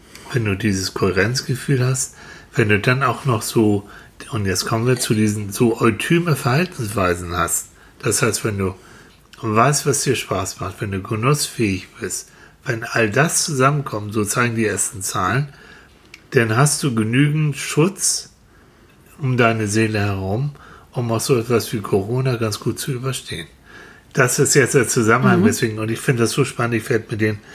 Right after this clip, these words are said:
Speaker 1: versuchen, auch in Kontakt zu kommen, weil die wollen daraus nicht nur Theorie, sondern die sagen, daraus, wenn das so stimmt, und es sind über tausend Leute, die sie eben befragen,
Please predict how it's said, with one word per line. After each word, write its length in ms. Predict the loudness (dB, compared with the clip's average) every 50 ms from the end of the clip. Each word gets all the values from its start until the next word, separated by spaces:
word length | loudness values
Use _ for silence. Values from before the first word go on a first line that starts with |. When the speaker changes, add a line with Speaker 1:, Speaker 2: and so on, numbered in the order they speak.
| -20 -20 -20 -20 -20 _ -20 -4 0
Speaker 1:
versuchen, 420 | 0 2 2 2 0 0 -2 -4
auch 100 | -4 -4
in 100 | -4 -6
Kontakt 440 | -6 -8 -8 -4 -2 -2 -2 -2 -2
zu 120 | -4 -4 -4
kommen, 280 | -4 -4 -4 -4 -2 0
weil 260 | 0 2 0 0 -4 -10 -16 -20 -20 -20 -6 0
die 160 | 0 2 4 6
wollen 260 | 6 6 4 4 4
daraus 600 | 2 2 2 2 2 2 2 2 2 0 -2 -4
nicht 160 | -4 -4 -2
nur 140 | -4 -4 -4
Theorie, 680 | -2 0 2 2 2 2 0 0 2 2 2 0 -2 -6 -14 -20 -20 -20 -16 -6
sondern 260 | -4 -4 -2 0 -2
die 100 | -2 0
sagen, 300 | 0 0 0 0 0 0
daraus, 480 | 0 2 2 2 2 0 -2 -2 -2 -4
wenn 100 | -4 -4 -4
das 140 | -4 -4 -4
so 120 | -4 -4
stimmt, 380 | -4 -2 0 0 0 0 -2 -6 -10 -16 -20 _ _ -20 -20 -20 -20 -20 -20 -20 _
und 200 | -18 -16 -12 -6
es 160 | -4 -4 -2
sind 280 | -2 -2 -4 -4 -6 -6
über 240 | -2 2 2 4 4
tausend 380 | 4 4 4 4 4 2 2
Leute, 300 | 2 4 4 4 4 2
die 60 | 0 2
sie 300 | 2 0 0 0 -2 -2
eben 320 | -2 -2 -2 -2 -4 -4
befragen, 760 | -4 -4 -4 -6 -6 -2 2 4 4 4 4 2 0 -2 -6